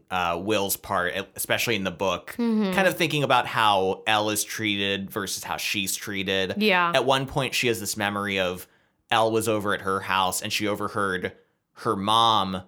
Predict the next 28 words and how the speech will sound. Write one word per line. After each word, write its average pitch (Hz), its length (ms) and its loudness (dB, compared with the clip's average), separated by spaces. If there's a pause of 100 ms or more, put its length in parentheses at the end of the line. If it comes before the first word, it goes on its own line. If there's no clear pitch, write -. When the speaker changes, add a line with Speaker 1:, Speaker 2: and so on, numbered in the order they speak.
(140)
Speaker 1:
telling 98 360 -2
Elle 95 320 0
that 78 120 -8
she 101 100 -4
should 95 220 -6
sign 92 240 -4
up 90 120 -4
for, 92 600 -4
uh, 82 240 0
the, 80 280 -8
the 90 80 -10
beauty 85 240 -8
pageant, 117 560 -2
Speaker 2:
Yeah. 180 360 2
Speaker 1:
which - 320 0
she, - 160 2
of 107 100 0
course, 107 280 -4
has 92 120 -6
never 95 240 -2
said 87 540 -2
to 101 100 -4
Will. 87 500 -2
Speaker 2:
Yeah. 165 540 -2 (160)
Speaker 1:
And 120 420 0
just 147 280 2
kind 143 240 0
of 107 180 -2